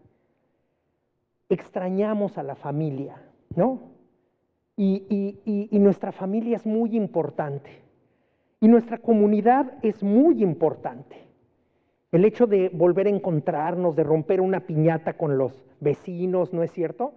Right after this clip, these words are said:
De partir la rosca y dicen, "Oye, no, bueno, pero ahora vamos a meter en bolsitas los pedacitos de rosca y los mandamos", y los,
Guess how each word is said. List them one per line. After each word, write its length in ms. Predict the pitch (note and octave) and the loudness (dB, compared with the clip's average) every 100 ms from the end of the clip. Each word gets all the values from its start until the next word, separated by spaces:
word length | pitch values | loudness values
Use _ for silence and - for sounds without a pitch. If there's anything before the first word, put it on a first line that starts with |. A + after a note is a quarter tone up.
| _ _ _ _ | _ _ _ _
De 80 | - | -4
partir 400 | C4 - A3+ F#3 | -4 -4 -4 -2
la 140 | F3 | -2
rosca 560 | D3 D#3+ F#3 G3 - F3+ | 0 2 4 4 0 -6
y 60 | |
dicen, 260 | E3+ F3 F#3+ | -6 -10 -10
"Oye, 280 | F3+ F#3 F#3+ | -8 -6 -4
no, 260 | F3 F3+ | -2 -2
bueno, 320 | F3+ F3+ F#3 E3+ | -2 -4 -4 -4
pero 220 | E3+ C#3+ - - _ | -6 -8 -14 -20 _
ahora 180 | D#3 F#3+ | 0 2
vamos 160 | G#3+ G#3 | 2 -2
a 60 | |
meter 240 | F#3 E3 G3 | -4 -2 -2
en 120 | F#3+ | 0
bolsitas 600 | F3+ E3+ - G3+ - F#3+ | 0 0 -6 -12 -8 -6
los 160 | E3+ | -6
pedacitos 480 | - D#3 - - F3 | -6 -10 -10 -6 -4
de 100 | D#3+ | -2
rosca 540 | C#3 D#3 F3 F3+ - E3+ | -4 -2 -2 -2 -6 -8
y 40 | |
los 200 | D3+ D3 | -4 -4
mandamos", 720 | D#3 D3+ D#3 D#3 F3+ E3+ - | -4 -6 -6 -6 -6 -6 -4
y 60 | D#3 | -4
los, 240 | D3 - | -4 -6